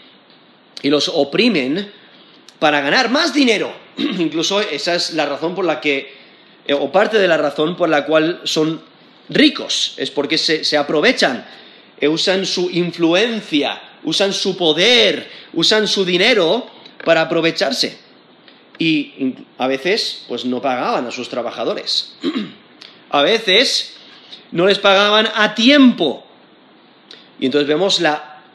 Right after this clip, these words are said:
la opresión que, que eso o-, ocasionaría a un trabajador, <clears throat> especialmente en la antigüedad, que muchos de ellos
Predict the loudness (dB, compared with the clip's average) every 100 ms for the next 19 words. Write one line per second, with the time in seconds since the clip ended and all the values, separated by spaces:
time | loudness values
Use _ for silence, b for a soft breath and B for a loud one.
0 | -12 -6 -4 -4 -6 -6 -6 -4 -4 -4
1 | -8 -10 -8 -6 -6 -6 -4 -4 -6 -16
2 | -12 -10 -10 -8 -6 -6 -6 -4 -2 0
3 | -2 -6 -8 -6 -4 -4 -2 -2 -2 -6
4 | -12 -12 -10 -10 -10 -8 -6 -4 -6 -6
5 | -4 -4 -4 -6 -10 B B B -8 -6
6 | -6 -4 -2 -2 -2 -4 -6